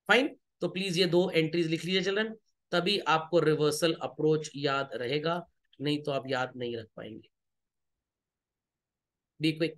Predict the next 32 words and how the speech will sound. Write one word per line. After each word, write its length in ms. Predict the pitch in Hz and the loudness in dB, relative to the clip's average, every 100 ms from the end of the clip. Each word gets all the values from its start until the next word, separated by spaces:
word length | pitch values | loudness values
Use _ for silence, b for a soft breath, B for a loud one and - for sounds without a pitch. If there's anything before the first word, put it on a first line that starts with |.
| 139 | -8
be 80 | 143 | -6
quick, 240 | 147 143 131 | -6 -8 -10
be 100 | 123 | -14
quick। 380 | - - - - _ _ _ _ _ _ _ _ - | -14 -18 -20 -20 _ _ _ _ _ _ _ _ 0
तो 60 | 180 | 4
आज 200 | 180 185 | 4 2
की 100 | 196 | 0
सेवा 260 | 190 190 | 2 2
यहीं 200 | 185 185 | 4 2
समाप्त 340 | 202 214 208 233 | 2 0 2 2
होती 220 | 226 240 | 2 2
है। 160 | 269 - _ _ _ _ _ _ _ | 0 -4 _ _ _ _ _ _ _
अगले 340 | - 175 185 190 | 0 2 2 2
चार 300 | 185 202 226 | 4 6 6
ट्रीटमेंट्स 560 | 226 208 - 202 190 | 4 -4 -2 -2 2
आप 160 | 190 185 | 2 2
पढ़ेंगे 400 | 185 180 185 190 190 | 0 0 0 0 2
आउटस्टैंडिंग, 760 | 175 180 - 208 220 240 302 339 _ _ _ - | 0 0 2 2 2 2 0 -6 _ _ _ -6
प्रीपेड, 580 | 220 220 240 240 240 - _ _ _ | -4 0 6 6 6 -2 _ _ _
प्री 160 | - 233 | -4 -2
रिसीव्ड, 560 | 226 - 233 240 220 - _ - | -2 -2 -4 -4 -6 -14 _ -2
अक्रूड 640 | 165 - 294 254 247 247 - _ - | -2 2 4 4 0 -4 -10 _ 0
and 220 | 180 202 | 2 2
followed 520 | 190 - 156 160 170 160 | 0 0 2 4 2 2
by 320 | 156 160 139 | 2 2 0
discount 440 | 127 - 127 117 | -6 -6 -6 -6
के, 240 | - 117 107 _ _ _ 151 | -10 -14 -16 _ _ _ 0
followed 320 | 160 170 170 | 2 4 6
by 220 | 196 262 - _ _ _ _ 123 | 6 4 -2 _ _ _ _ -4
discount 460 | 139 - 127 113 110 | -4 -4 -8 -10 -14
के। 180 | - - _ _ _ _ - | -20 -20 _ _ _ _ -6
ओके, 360 | 160 240 247 | -2 0 -2